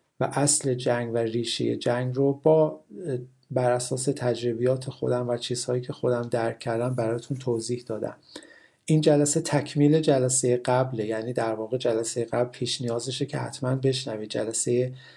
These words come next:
ایران عزیزم بیست و چهار که اسمشو گذاشتیم جنگ دین. خب تو این جلسه می‌خوایم خیلی مختصر بگم که ببینید ما وقتی که حرف داریم و وقتی که ادعا می‌کنیم که حرف حق داریم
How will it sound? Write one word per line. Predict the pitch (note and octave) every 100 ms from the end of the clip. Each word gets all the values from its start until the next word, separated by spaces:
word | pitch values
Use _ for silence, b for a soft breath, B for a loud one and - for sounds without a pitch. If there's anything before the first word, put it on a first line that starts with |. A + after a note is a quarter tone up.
| B _
ایران | B2+ B2 A#2 A#2
عزیزم | B2 A2+ A2 A#2 B2 A#2+
بیست | A#2 -
و | A2+
چهار | - A#2 A#2 B2
که | C3
اسمشو | B2+ B2+ B2 A2+
گذاشتیم | A2+ A2+ - A#2+
جنگ | A#2 A2 A2 G#2+ A2
دین. | - A#2+ - B B B B B B B _
خب | - - C3 - _ _ -
تو | D3+
این | E3
جلسه | F3+ D#3+ C#3+ C#3+ E3+
می‌خوایم | D3+ D#3+ E3+ E3+
خیلی | - D#3 E3+
مختصر | E3 D3 - C#3 B2+ D3+ E3
بگم | E3 C3+ A#2+ B2
که | -
ببینید | B2 C3+ D3+ D#3
ما | D3
وقتی | D3+ D3 - D3+
که | F3
حرف | E3 - C3+ C3+ D3+ - -
داریم | B2+ A#2+ B2 C3 D#3+ - _ _ _ _ _ _ _ _ _ _ _
و | A2+ A#2+ A#2 A2+
وقتی | A#2 A#2+ -
که | D3 -
ادعا | D3 B2+ C3 B2+ C#3+ C#3+
می‌کنیم | D3 C#3+ C3 C3
که | C3 C3
حرف | B2 - C3 C3 -
حق | A2 - A2 -
داریم | G2+ A2 A2 A2+ B2 C#3